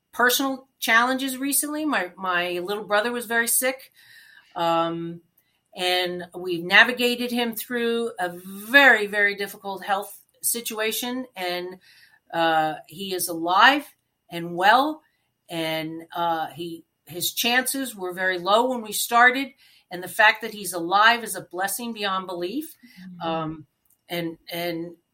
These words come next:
Speaker 1: I realized that what is it I've been doing, working for, for the, le-,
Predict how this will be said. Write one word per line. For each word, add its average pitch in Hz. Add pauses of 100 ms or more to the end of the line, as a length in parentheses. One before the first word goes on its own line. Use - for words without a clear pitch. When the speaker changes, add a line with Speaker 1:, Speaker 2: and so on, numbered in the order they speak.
(600)
Speaker 1:
I 180
realized 185 (800)
that 202
what 208 (160)
is 302
it 202
I've 214
been 226
doing, 202 (200)
working 226
for, 135
for 196
the, 190
le-, 185